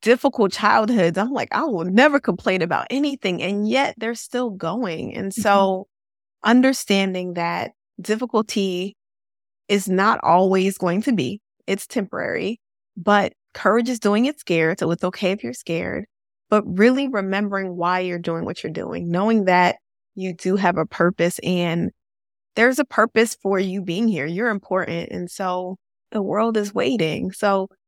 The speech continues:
Speaker 1: being excited about whatever that looks like and enjoying this life that we get to live. There's a lot of things that we are very blessed with that we take for granted. So taking some inventory of that as well.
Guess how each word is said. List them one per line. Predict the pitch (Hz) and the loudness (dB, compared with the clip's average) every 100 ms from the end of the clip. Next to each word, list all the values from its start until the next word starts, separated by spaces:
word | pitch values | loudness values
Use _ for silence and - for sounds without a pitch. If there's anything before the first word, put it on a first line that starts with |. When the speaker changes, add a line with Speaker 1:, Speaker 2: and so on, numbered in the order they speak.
| _ _ - | _ _ 2
Speaker 1:
being | 202 302 | 6 8
excited | 254 226 - 254 285 208 | 6 2 -2 0 0 2
about | 175 127 | 2 2
whatever | 170 196 233 | 0 -2 -2
that | 208 - | -4 -4
looks | - - 165 | -6 -4 -4
like | 156 | -4
and | 165 175 | -4 -4
enjoying | 170 180 214 220 196 | -4 -2 -2 -4 -4
this | 196 214 160 | -6 -6 0
life | - 349 - | 2 2 2
that | 165 - | 0 0
we | - 196 | 0 -4
get | 196 - | -6 -6
to | - | -4
live. | 165 220 254 170 170 _ _ _ - | -2 2 0 0 -8 _ _ _ -6
There's | 220 | -2
a | 214 | 0
lot | 180 175 220 | 2 4 2
of | 214 | 0
things | 196 190 185 | 0 2 4
that | 170 | 2
we | 185 180 | 0 -4
are | 170 | -4
very | 170 170 175 175 180 180 _ _ _ _ _ _ _ - | -2 -2 -2 -2 -6 -10 _ _ _ _ _ _ _ 0
blessed | 175 175 - | 2 2 -2
with | 156 | -4
that | 170 170 | -4 -4
we | |
take | - 170 - | -4 -6 -6
for | 175 | -8
granted. | 139 95 - - | -6 -6 -6 -8
So | 180 | 0
taking | 180 180 185 | 0 0 -4
some | 147 | -6
inventory | - 170 165 - - - | -6 -6 -6 -8 -8 -6
of | - | -6
that | - | -8
as | 196 | -8
well. | - - 196 | -6 -6 -6